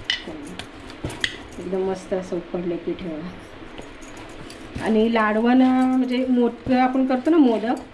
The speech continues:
त्याला पण असंच उकडून घ्यायला लागतं पीठ. आणि हे शेंगा बनवायचे त्यांना पण असं उकडलेलंच पीठ लागतं. आता हे बघा मी इथं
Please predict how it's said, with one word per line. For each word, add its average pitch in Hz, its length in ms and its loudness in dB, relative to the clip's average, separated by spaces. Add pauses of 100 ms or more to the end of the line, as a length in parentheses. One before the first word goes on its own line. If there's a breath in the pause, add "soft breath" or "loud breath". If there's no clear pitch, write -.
त्याला 220 200 2
पण 277 160 4
असंच 262 220 0
उकडून 262 320 4
घ्यायला 220 220 4
लागतं 196 200 -4
पीठ. 196 200 0 (760)
आणि 214 120 2
हे 240 100 6
शेंगा 240 360 2
बनवायचे 240 420 2
त्यांना 226 260 -2
पण 269 180 2 (320)
असं 226 180 -2
उकडलेलंच 220 520 0
पीठ 190 180 -2
लागतं. 175 300 -4 (3000)
आता 226 160 -2
हे 254 60 4
बघा 262 180 4
मी 233 160 2
इथं 254 320 2